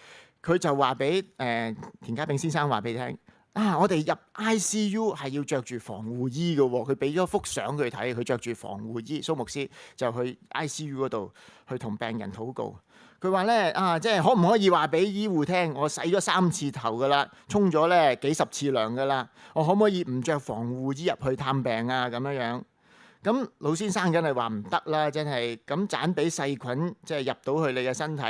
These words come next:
咁啊感染到I C U嗰裏邊嘅病人。咁蘇牧師就話天堂都係一樣喎，聖潔嘅神唔容許一丁點嘅罪喺天堂呢一笪聖潔嘅地方，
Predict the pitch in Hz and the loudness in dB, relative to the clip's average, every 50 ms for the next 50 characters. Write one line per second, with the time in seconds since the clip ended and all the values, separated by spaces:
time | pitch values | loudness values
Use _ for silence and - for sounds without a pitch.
0 | 131 147 143 - 143 147 135 - - 113 131 156 160 151 139 131 135 131 139 127 | -2 -2 -4 -6 -6 -6 -6 -6 -6 -6 -4 -2 0 0 0 0 0 0 0 0
1 | 143 151 135 - 165 156 147 156 156 156 147 135 123 127 123 110 120 107 117 117 | 0 -2 -4 -4 -8 -6 -4 -2 -2 -2 -2 -2 -2 -2 -2 -4 -6 -6 -6 -6
2 | - 117 104 101 101 104 - 104 127 165 220 _ _ - - - - - - 160 | -4 -6 -6 -4 -4 -6 -6 -6 -6 -8 -8 _ _ -20 -20 -20 -20 -10 -2 -2
3 | 190 196 214 208 175 151 - 180 170 143 123 117 107 104 - _ - 180 175 180 | 0 2 2 2 2 2 0 0 0 0 0 0 -2 -6 -8 _ -8 -6 -2 -2
4 | 170 151 - 120 98 104 110 135 139 127 123 107 113 123 - - 110 95 92 - | 2 2 2 2 2 -10 -6 -6 -4 -4 -4 -6 -8 -10 -8 -10 -12 -12 -10 -12
5 | 104 101 98 - _ _ - - - - - - - - 202 190 196 202 175 196 | -16 -16 -16 -20 _ _ -20 -20 -20 -20 -20 -14 -6 0 2 4 4 4 2 0
6 | 185 - 185 170 - - 151 117 127 - 131 131 127 127 127 131 117 127 135 123 | 0 2 0 0 2 0 -2 -2 -4 -2 -2 -2 -2 0 0 0 0 0 0 0
7 | 135 160 220 226 - - 226 208 208 208 160 147 131 143 170 - 143 127 117 - | 0 0 0 -2 -2 -2 2 2 2 2 2 0 -4 -2 -2 0 -2 -2 -4 -4
8 | - 156 127 113 113 113 110 - 123 143 156 - - 214 214 208 185 165 131 107 | -4 -4 -2 -2 -2 -4 -4 -4 -4 -4 -4 -2 0 0 2 2 2 2 0 0
9 | 104 110 131 160 180 180 - - - 131 120 117 - - 151 139 143 143 117 143 | -2 -2 -2 -2 -2 -2 -2 -2 -4 -4 -4 -4 -4 -4 -2 -2 -2 -2 -2 -4
10 | 120 - 139 113 127 110 110 110 - 156 147 147 | -6 -6 -6 -4 -4 -8 -8 -6 -2 -2 -2 -2